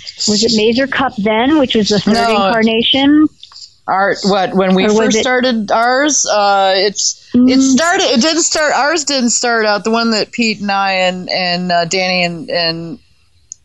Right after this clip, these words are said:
Speaker 2: and Glenn and them started, didn't start out being called the Mazer Cup, 'cause we got that later when we got Ken to give us permission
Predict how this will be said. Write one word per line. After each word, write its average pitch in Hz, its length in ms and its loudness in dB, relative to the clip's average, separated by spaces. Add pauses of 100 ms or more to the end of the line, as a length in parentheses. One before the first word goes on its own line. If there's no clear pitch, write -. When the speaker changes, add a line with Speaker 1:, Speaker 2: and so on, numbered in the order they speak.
(320)
Speaker 2:
and 175 220 0
Glenn 180 240 0
and 180 100 -2
them 165 140 0
started, 165 500 0 (840)
didn't 262 260 0
start 226 260 -2
out 190 140 0
being 180 140 -2
called 180 240 -2
the 156 40 -2
Mazer 160 320 -2
Cup, 139 340 -2
'cause 180 140 0
we 208 120 2
got 202 240 0
that 190 240 -2
later 180 340 0
when 170 100 -8
we 165 80 -10
got 156 180 -2
Ken 175 180 -6
to 170 60 -10
give 165 140 -2
us 147 120 -4
permission 151 520 -6